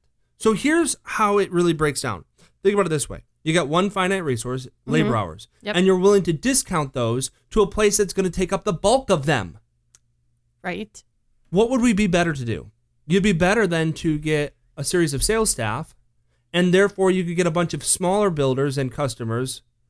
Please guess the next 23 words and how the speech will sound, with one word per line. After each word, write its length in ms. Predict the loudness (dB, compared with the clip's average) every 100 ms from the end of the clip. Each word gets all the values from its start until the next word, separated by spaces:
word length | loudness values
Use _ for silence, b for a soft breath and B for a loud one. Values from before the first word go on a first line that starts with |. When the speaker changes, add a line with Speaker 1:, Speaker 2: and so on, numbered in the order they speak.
| _
Speaker 1:
consumers, 680 | -8 -2 0 0 0 -4 -10 _ _ _
so 160 | 0
where 100 | 2
you 80 | 4
didn't 160 | 2 0
have 160 | -4
to 80 | -4
discount 460 | -2 -2 -2 -6 -4
it. 60 |
You'd 140 | 0 2
make 180 | 2 0
a 60 |
bunch 280 | -2 -2 -4
more 100 | -2
money, 180 | 0 0
wouldn't 200 | -2 -6
you? 100 | -10 _ _ _ _
Speaker 2:
In 580 | -8 -6 -6 -10 -12 -12
theory, 520 | -6 -2 0 2 0
at 160 | -2 -4
that 200 | -10 -10
time 240 | -10 -6
being. 480 | -2 -2 -2 -4